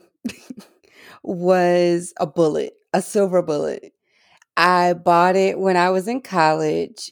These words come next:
and I think I was, I was a junior in college, so I was nineteen, and I was finally old enough to go into a sex store because you had to be eighteen or older. And, um,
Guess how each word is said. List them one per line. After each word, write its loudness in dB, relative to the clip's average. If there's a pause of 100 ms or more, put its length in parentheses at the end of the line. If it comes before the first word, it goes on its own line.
and 0 (300)
I 2 (100)
think -2
I 2
was, -4 (320)
I 2
was 2
a 0
junior 0
in -2
college, 0
so -2
I 2
was -2
nineteen, -2 (680)
and 0
I 4
was -2
finally -2 (100)
old 2
enough -4 (600)
to -4
go 2
into -2
a 0
sex -6
store -4
because -6
you 2
had 0
to -4
be -4
eighteen -4
or -4
older. -4 (400)
And, 2
um, -2